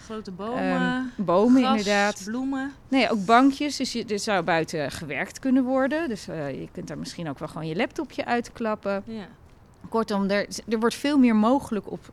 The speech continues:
Speaker 2: op straatniveau.
Speaker 1: Ja. En, eh, kan je nog eens een andere laten zien?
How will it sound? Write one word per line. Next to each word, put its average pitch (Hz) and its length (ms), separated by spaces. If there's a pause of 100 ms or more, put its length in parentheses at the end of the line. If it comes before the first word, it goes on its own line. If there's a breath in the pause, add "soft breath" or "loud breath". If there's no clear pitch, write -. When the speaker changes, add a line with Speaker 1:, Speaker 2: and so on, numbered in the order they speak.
Speaker 2:
op 220 200
straatniveau. 165 960
Speaker 1:
Ja. 202 160 (500 loud breath)
En, 220 300
eh, 220 140
kan 240 140
je 233 60
nog 233 120
eens 220 100
een 226 80
andere 254 240
laten 262 240
zien? 285 200